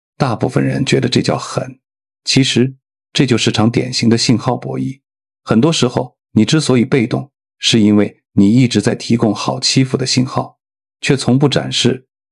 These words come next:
咬人的獠牙。如果你想把这类复杂的生存难题拆解得更彻底，其实可以看看《狠人进化论》，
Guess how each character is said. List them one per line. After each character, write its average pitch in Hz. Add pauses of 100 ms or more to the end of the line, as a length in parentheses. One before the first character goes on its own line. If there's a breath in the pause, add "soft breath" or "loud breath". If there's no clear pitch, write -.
(120)
咬 131
人 127
的 120
獠 107
牙。 117 (380)
如 123
果 120
你 104
想 117
把 127
这 120
类 98
复 117
杂 127
的 107
生 110
存 107
难 107
题 -
拆 -
解 120
得 120
更 117
彻 113
底， - (460)
其 -
实 120
可 120
以 110
看 113
看 104
《狠 -
人 127
进 113
化 120
论》， 123